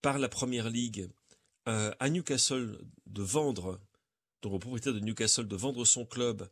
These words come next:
au P I F, le fonds souverain, euh, saoudien,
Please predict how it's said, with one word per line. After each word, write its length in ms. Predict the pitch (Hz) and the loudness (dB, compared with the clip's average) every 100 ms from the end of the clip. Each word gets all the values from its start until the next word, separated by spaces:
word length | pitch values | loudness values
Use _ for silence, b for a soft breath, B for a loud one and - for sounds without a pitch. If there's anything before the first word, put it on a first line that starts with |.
| _ _ | _ _
au 120 | - | -10
P 160 | 101 117 | -2 0
I 120 | 110 185 | 2 0
F, 220 | 214 - - | 0 -6 -6
le 80 | 98 | -6
fonds 300 | - 120 104 | -4 -4 2
souverain, 500 | - 110 104 113 104 | 2 2 -6 -6 -8
euh, 60 | 90 | -2
saoudien, 580 | - 98 95 131 185 | -2 0 -2 -4 -4